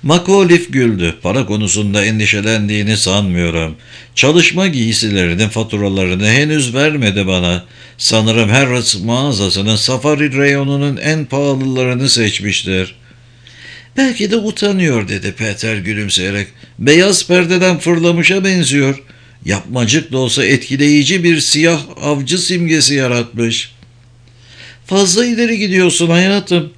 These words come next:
Charles gerçekten insanı etkiliyor," diyerek Alex'e baktı Ruth.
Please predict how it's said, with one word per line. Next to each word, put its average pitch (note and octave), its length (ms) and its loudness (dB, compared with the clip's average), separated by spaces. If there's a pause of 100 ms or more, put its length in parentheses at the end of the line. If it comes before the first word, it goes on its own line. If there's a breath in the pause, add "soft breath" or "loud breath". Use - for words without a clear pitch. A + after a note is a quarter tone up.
(140)
Charles E3+ 460 2
gerçekten F#3 680 2
insanı E3 500 2
etkiliyor," E3 680 0
diyerek A#2 380 -2
Alex'e A#2+ 560 -2
baktı G#2 320 -4
Ruth. G#2 240 -4